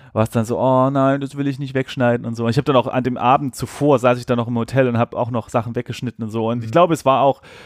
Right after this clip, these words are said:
Speaker 1: äh, ja, es war auch besser so.
Speaker 2: Hast du eigentlich, äh, für den Vortrag Geld bekommen oder w-, wurden deine, deine Anreise bezahlt oder hast, kannst du darüber was sagen?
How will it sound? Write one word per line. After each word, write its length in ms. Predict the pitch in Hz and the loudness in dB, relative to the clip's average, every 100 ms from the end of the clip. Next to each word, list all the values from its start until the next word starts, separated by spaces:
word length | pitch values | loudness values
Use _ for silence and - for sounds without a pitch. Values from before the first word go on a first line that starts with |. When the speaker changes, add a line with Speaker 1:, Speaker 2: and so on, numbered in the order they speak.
| - _ - | -20 _ -2
Speaker 1:
äh, 180 | 107 104 | -2 0
ja, 200 | 120 101 | 0 0
es 100 | 110 | 2
war 100 | 156 | 2
auch 80 | 110 | 2
besser 260 | 104 98 | -2 -4
so. 240 | 95 95 104 | -12 -8 -2
Speaker 2:
Hast 180 | - - | 0 2
du 200 | 147 - - | 0 -2 2
eigentlich, 500 | 143 143 135 - 151 | 2 4 2 -2 0
äh, 360 | 123 123 135 | 2 2 -4
für 180 | - 135 | -2 0
den 160 | 127 127 | 0 -2
Vortrag 480 | - 123 - 120 | -2 -4 -2 -4
Geld 200 | - 110 | -2 -4
bekommen 380 | 185 180 214 226 | -2 0 0 -2
oder 440 | 147 127 123 117 117 135 127 | -2 0 -2 -6 -16 -20 -20
w-, 180 | 151 143 135 131 | -12 -8 -6 -4
wurden 160 | 135 135 | 0 2
deine, 300 | 131 123 120 | 4 4 2
deine 220 | 127 120 | 0 0
Anreise 640 | 131 156 165 156 165 151 _ _ _ _ - | 0 2 2 2 0 0 _ _ _ _ -12
bezahlt 480 | 135 - 151 175 175 | -8 -4 -2 -2 -2
oder 180 | 131 131 131 | -8 -8 -10
hast, 340 | 123 - 135 135 165 _ _ _ _ _ _ _ | -12 -12 -16 -20 -20 _ _ _ _ _ _ _
kannst 240 | 131 127 | -2 0
du 40 | 143 | 0
darüber 260 | 139 143 | 4 4
was 160 | 131 - | 4 4
sagen? 300 | 123 180 | 2 2